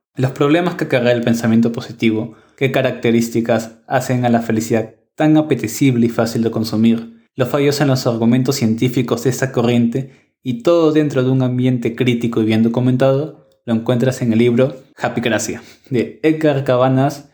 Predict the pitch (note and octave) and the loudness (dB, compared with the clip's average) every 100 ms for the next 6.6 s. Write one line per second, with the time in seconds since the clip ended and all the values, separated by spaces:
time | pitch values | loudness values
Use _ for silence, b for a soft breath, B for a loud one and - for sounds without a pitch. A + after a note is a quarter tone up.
0 | b - A#2 - C3 A#2+ A#2+ - A#2 G#2+ | b -4 -4 0 0 2 -2 0 2 2
1 | D#2+ - - _ - E3 D#3+ F3+ F3 F3 | 0 -12 -14 _ -2 0 2 2 4 2
2 | F3+ - D3+ D#3 - B2+ - B2 B2 A#2+ | -2 0 0 0 -4 -6 0 0 2 2
3 | A#2+ A2+ - G#2 - A2 G2+ G2 F#2+ - | 2 0 -4 -8 -4 -4 -4 -6 -12 -14
4 | _ _ - F3+ F#3 F3 D3 C#3+ C#3+ C#3+ | _ _ -8 -2 0 2 4 2 2 0
5 | D3 - - C3 B2 B2+ A#2+ A#2+ A#2 B2 | -2 -8 -4 -2 0 0 2 2 0 0
6 | A#2 A2+ G#2 G2+ D#2+ | 0 0 -4 -8 -10